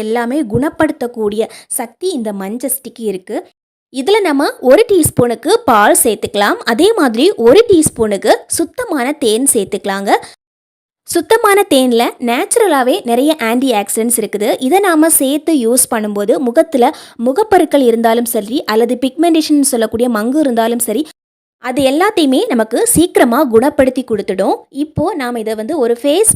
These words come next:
பேக்கா யூஸ் பண்ணிக்கலாம். நாம சேர்த்துருக்கிற இந்த பொருட்கள்ல ப்ளீச்சிங் ப்ராப்பர்ட்டி அதிகமா இருக்கு. அதனால நம்முடைய முகத்தை நல்லா ப்ளீச் பண்ணி கொடுக்கும். அது மட்டும் இல்லாம மஞ்சஸ்டியும் சேர்த்து நம்ம யூஸ் பண்ணியிருக்கிறதால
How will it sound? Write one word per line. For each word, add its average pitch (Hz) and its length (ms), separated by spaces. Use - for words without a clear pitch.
பேக்கா 277 440
யூஸ் 214 240
பண்ணிக்கலாம். 196 420
நாம 285 280
சேர்த்துருக்கிற 339 500
இந்த 254 140
பொருட்கள்ல 277 500
ப்ளீச்சிங் 392 540
ப்ராப்பர்ட்டி 240 400
அதிகமா 285 440
இருக்கு. 208 200
அதனால 254 440
நம்முடைய 233 320
முகத்தை 392 280
நல்லா 330 260
ப்ளீச் 320 320
பண்ணி 220 240
கொடுக்கும். 226 360
அது 254 200
மட்டும் 403 280
இல்லாம 262 280
மஞ்சஸ்டியும் 359 800
சேர்த்து 330 400
நம்ம 226 260
யூஸ் 262 240
பண்ணியிருக்கிறதால 208 720